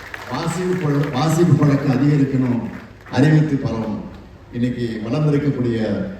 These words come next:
தொழில்நுட்பம், புத்தகங்களை படிக்க நிறைய வாய்ப்புகளை உருவாக்கியிருக்கு. மின்னூல்கள், Kindle கருவின்னு நிறைய ஆப்ஷன்ஸ் வந்துருச்சு.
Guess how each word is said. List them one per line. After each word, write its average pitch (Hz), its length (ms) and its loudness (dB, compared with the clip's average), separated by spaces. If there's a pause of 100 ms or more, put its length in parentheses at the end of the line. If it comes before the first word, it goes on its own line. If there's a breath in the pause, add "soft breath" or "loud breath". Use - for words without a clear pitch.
(360)
தொழில்நுட்பம், 131 720 4 (800)
புத்தகங்களை 139 460 4
படிக்க 127 560 0 (460)
நிறைய 139 360 4
வாய்ப்புகளை 110 800 0 (260)
உருவாக்கியிருக்கு. 117 760 -2 (680)
மின்னூல்கள், 123 720 4 (580)
Kindle 135 640 4
கருவின்னு 120 720 4
நிறைய 135 580 2 (180)
ஆப்ஷன்ஸ் 117 520 -4
வந்துருச்சு. 107 680 -6